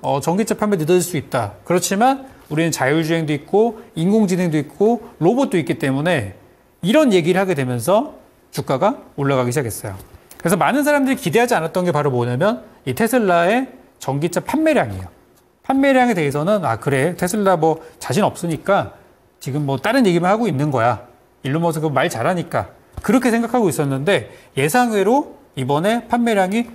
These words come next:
좋게 나왔다고 합니다. 일단 차트를 좀 보면은 그동안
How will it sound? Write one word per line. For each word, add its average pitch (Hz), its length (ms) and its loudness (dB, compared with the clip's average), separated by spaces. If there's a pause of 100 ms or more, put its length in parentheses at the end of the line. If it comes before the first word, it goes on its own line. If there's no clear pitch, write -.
좋게 - 280 -4
나왔다고 123 360 0
합니다. 131 320 -6 (500)
일단 226 200 2
차트를 330 380 2
좀 262 120 2
보면은 160 520 0 (260)
그동안 220 680 4